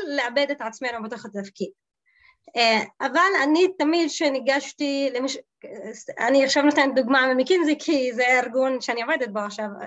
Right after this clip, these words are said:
זה ארגון בינלאומי, יכול להיות שאני עובדת עם צוות עכשיו בארץ, ויכול להיות שהצוות שלי יהיה בלונדון או בארצות הברית. אה, והמון פעמים אני חושבת שזה בעצם תמיד להסתכל מה הערך, מה האותנטיות שלי,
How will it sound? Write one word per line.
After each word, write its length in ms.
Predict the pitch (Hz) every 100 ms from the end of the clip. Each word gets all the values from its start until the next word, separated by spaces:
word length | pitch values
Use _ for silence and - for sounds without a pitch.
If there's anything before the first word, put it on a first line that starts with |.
| 277
זה 140 | 262 302
ארגון 220 | 311 508 554
בינלאומי, 560 | 415 370 294 277 208 185
יכול 160 | 190 262
להיות 120 | 277
שאני 200 | 285 285
עובדת 320 | 277 277 277
עם 120 | 247
צוות 280 | 247 254 240
עכשיו 280 | 226 - 240 226
בארץ, 380 | 226 262 392 370
ויכול 260 | 277 277 294
להיות 120 | 302
שהצוות 440 | 285 277 285 277
שלי 220 | - 254
יהיה 300 | 277 269 254 247 247 _ _ - _ -
בלונדון 680 | 254 254 302 320 381 415 359
או 180 | 269
בארצות 460 | 262 240 - 202 196
הברית. 360 | 196 190 180 170 _ - - - -
אה, 80 | 220 214
והמון 280 | 226 247 453 554
פעמים 380 | 311 349 415 330
אני 180 | 262
חושבת 440 | 254 277 370 403 359
שזה 340 | - 254 226
בעצם 480 | 226 285 - 330 311 262 -
תמיד 300 | 254 294 381
להסתכל 680 | 349 269 - 240 285 294 381 370
מה 320 | 233 254 277 349
הערך, 640 | 349 262 247 302 330 320
מה 140 | 302 370
האותנטיות 680 | 370 - 302 311 294 233 -
שלי, 320 | 247 254